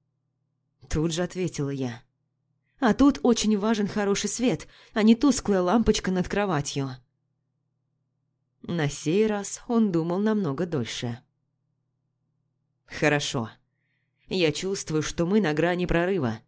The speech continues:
поэтому пойду на уступки. Тут есть подходящее помещение.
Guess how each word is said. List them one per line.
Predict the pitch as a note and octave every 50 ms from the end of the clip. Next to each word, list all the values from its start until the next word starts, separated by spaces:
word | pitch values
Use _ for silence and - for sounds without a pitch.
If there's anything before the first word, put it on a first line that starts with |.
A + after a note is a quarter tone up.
| _ _ _ _ -
поэтому | - E3 D3 D3 D#3 - A3+ A3+ B3
пойду | A#3+ - C4 A3+ A3+ F3+ D#3 C#3+
на | D3 D3+
уступки. | E3+ - - - E3+ B2+ - - - B2+ A2+ A2 - _ _ _ _ _ _ _ _ _ _ _ _ _ _ _ _ _ _ _ _ _ -
Тут | F3 E3 D#3 D#3 F3+
есть | F3+ F#3+ A3 F3+ C3 - - -
подходящее | D#3 - - F3+ E3+ D3+ D#3+ F3 D#3+ - - C#3
помещение. | C#3+ D#3 C#3+ D#3+ D#3 - - D#3 C#3 C3 B2+ A#2+ A#2 A2+ A2